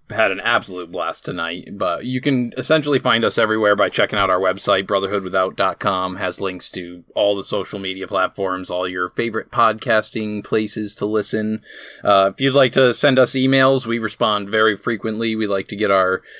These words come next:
regular inductees to the Brotherhood for each chapter, and those get sent to our email directly, without manners brotherhood at gmail dot com.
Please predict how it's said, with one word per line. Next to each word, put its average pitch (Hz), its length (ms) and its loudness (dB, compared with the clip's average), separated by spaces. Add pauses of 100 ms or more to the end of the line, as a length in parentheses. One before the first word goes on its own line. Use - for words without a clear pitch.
(200)
regular 117 520 4
inductees 120 640 0
to 120 80 0
the 107 80 0
Brotherhood 120 480 4
for 127 140 2
each 123 240 -2
chapter, 123 420 2
and 110 140 2
those 110 160 0
get 107 140 0
sent 104 260 -2
to 104 180 -2
our 101 200 2
email 107 380 -2
directly, 104 600 0
without 101 560 -2
manners 101 400 -4
brotherhood 101 480 0
at 90 80 -2
gmail 90 380 -6
dot - 180 -14
com. 90 400 -10